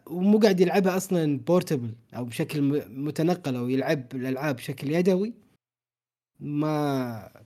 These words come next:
يعني ما أنصح إنه يشتريها. آه، مثلًا إحنا، أنا وياك ومشعل،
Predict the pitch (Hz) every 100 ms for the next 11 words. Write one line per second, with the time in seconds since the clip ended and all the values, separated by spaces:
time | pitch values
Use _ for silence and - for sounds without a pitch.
0 | _ _ 135 131 143 165 151 143 - -
1 | _ _ _ _ _ _ _ _ _ _
2 | - 120 123 113 101 - - - - 160
3 | 147 143 202 - _ _ _ _ _ _
4 | 160 156 156 151 147 143 139 135 131 120
5 | 107 131 156 160 156 160 170 160 170 -
6 | - _ _ _ _ _ - 151 151 147
7 | 151 135 - 135 139 - 160